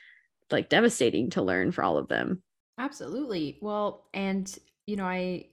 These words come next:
Speaker 2: I love talking about these metaphors that people use. I actually thought Picard had a really good one in this episode because he says, w-, 'cause they're trying to talk about the rift and what it is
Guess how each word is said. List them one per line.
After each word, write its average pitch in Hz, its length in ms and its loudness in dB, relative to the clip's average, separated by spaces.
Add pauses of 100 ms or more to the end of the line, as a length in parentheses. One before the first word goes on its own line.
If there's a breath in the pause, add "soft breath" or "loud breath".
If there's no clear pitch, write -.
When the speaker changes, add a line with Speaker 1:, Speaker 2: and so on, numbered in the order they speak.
(160)
Speaker 2:
I 180 120 -2
love 175 260 -2
talking 170 300 -6
about 165 120 -6
these 151 180 -4
metaphors 160 500 -6
that 160 160 -8
people 175 280 -8
use. 170 420 -2 (340 soft breath)
I 202 80 -2
actually 226 180 -6
thought - 220 -4
Picard 175 400 -2
had 247 120 -4
a 262 40 -2
really 285 220 -6
good 285 200 -6
one 277 160 -4
in 262 60 -6
this 262 160 -6
episode 233 440 -4
because 202 320 -6
he 190 100 -4
says, 165 480 -6 (120)
w-, 170 220 -6
'cause 185 160 -4
they're 175 80 -2
trying 175 320 -4
to 156 100 -2
talk 147 300 -4
about 143 200 -2
the 135 80 -8
rift 135 360 -4
and 127 280 -6
what 143 160 -4
it 143 120 -8
is 131 360 -4